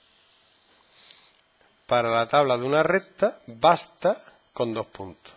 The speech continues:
Pero vamos a hacer tres. Vamos a hacer el cero, el uno y el dos.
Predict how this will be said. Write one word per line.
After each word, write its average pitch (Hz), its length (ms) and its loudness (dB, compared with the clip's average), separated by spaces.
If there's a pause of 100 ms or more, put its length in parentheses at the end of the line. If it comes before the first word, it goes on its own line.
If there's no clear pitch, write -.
(120)
Pero 104 180 -8
vamos 117 260 -2
a 120 60 0
hacer 120 200 -6
tres. - 200 -14 (240)
Vamos 104 180 -8
a 104 100 -8
hacer 85 140 -14
el 85 80 -16
cero, 180 480 0 (1400)
el 113 180 -8
uno 165 360 -2 (1300)
y 117 120 -8
el 92 180 -10
dos. - 340 -12